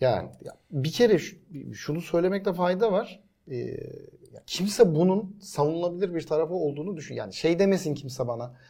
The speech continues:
"Canım hakemler ya." Elbette hakemler de insan ve takım tutuyordur. Ama abicim kusura bakma şimdi ben...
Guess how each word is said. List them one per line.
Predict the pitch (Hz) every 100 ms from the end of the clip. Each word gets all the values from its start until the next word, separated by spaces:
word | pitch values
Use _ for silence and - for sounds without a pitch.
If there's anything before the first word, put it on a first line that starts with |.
| - _ _ -
"Canım | 180 -
hakemler | - 214 208 196 170 156
ya." | 107 104 -
Elbette | 214 247 196 196 214
hakemler | 220 220 214 214 208
de | 180
insan | 151 143 - 262
ve | 226
takım | - 190 220
tutuyordur. | 196 180 226 160 190 - - _ -
Ama | 170 147
abicim | 175 190 143
kusura | - 147 208
bakma | 269 214 131
şimdi | 143 127
ben... | 151 220 -